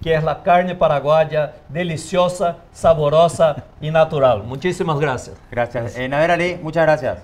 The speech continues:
Speaker 3: Gracias, gracias por la invitación, gracias a todos y esperamos en la Expo Mariano, tá? Les esperamos na Expo Mariano el día seis, na inauguración, y ahí sí, Jorindo, y juntamente con el jugador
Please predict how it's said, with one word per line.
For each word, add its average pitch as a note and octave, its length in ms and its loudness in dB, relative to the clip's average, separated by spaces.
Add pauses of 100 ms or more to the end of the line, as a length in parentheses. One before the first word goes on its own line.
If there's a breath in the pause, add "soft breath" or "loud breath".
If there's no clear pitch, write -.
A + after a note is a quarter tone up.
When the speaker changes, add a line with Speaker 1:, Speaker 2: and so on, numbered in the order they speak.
Speaker 3:
Gracias, C3+ 600 0
gracias A#2+ 400 -2
por A#2+ 140 -6
la A2+ 120 -2
invitación, A2+ 580 -4
gracias A2 480 -4
a G#2 80 -6
todos C3 460 -8 (320 loud breath)
y B2 140 -2
esperamos C3+ 880 -4
en C3 100 -4
la B2+ 140 -2
Expo C3 240 -10
Mariano, B2 560 -4 (240)
tá? A#2+ 240 -4 (360 soft breath)
Les A#2 140 -6
esperamos B2+ 500 -4
na B2 160 -2
Expo B2+ 220 -8
Mariano B2+ 640 -2
el A#2 160 -6
día B2 380 0 (340 soft breath)
seis, C#3+ 560 0
na B2 220 -2
inauguración, B2+ 800 -2 (520 soft breath)
y B2 560 0
ahí C3+ 160 -2
sí, C3+ 240 -2
Jorindo, C#3+ 540 0
y B2+ 100 -2
juntamente C3+ 560 -2
con C3+ 320 -2
el A#2 140 -6
jugador C3+ 480 0